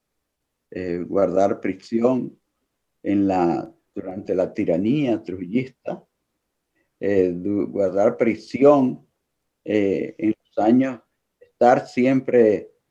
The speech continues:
eh, mm, casi en la clandestinidad, en estos gobiernos que pasaron, que también eran gobiernos, que no era Trujillo,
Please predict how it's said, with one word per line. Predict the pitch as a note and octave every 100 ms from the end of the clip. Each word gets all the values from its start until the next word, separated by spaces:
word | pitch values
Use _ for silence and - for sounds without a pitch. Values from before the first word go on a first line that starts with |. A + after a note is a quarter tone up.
| _ _ _ -
eh, | - G#2 G2 G2+ _ _ _ _ _
mm, | - G#2 G#2 G2+ G2+ G2+ G2+ - _ _ - G#2+ - -
casi | - C3+ D3+
en | B2+
la | A2+
clandestinidad, | G#2 G#2+ G#2+ G#2+ - G#2+ G2 G2+ E3 E3 D#3+ - _ _ _ _
en | G#2+ A2
estos | A2+ B2 A2 F#2+ F2+ - - _ _ _ _ -
gobiernos | G2 G2+ A#2 B2 B2 G#2 G2
que | F#2+ F2
pasaron, | - E2 - G2 G#2+ A2+ A2 G#2+ A2 _ _ _ _ _ _
que | -
también | - F#2+ G2+ G#2+ A2
eran | A2 A2 G2 _ _ _ _
gobiernos, | - A#2+ A2+ G#2+ F2+ E2 - _ _ _ _
que | -
no | G#2 A#2+
era | C#3 D3+
Trujillo, | - C#3